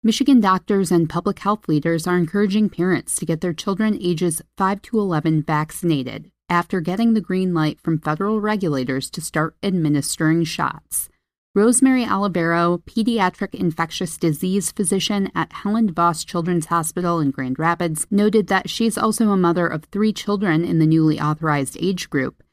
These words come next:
She signed them up to be vaccinated, quote, "without hesitation" after reviewing the safety and efficacy data from clinical trials. "The efficacy is excellent. It's actually exceeded our expectations,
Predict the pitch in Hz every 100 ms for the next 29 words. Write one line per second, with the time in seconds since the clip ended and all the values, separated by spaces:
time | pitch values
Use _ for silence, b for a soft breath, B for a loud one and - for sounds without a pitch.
0 | _ _ - 214 - 247 254 247 202 202
1 | - 196 165 156 156 - 165 165 160 -
2 | 156 160 160 165 185 190 202 175 160 202
3 | 208 - 135 - - 160 170 165 160 208
4 | 233 233 220 151 143 160 165 165 156 185
5 | - - - 220 196 170 170 170 170 -
6 | - 190 180 - 147 156 180 170 - 160
7 | 143 - - - - _ _ _ 214 180
8 | - 247 233 - 240 202 175 165 - 175
9 | 165 - 180 - - 180 - 240 240 233
10 | - 190 185 180 170 156 - - 151 -
11 | 226 220 226 214 202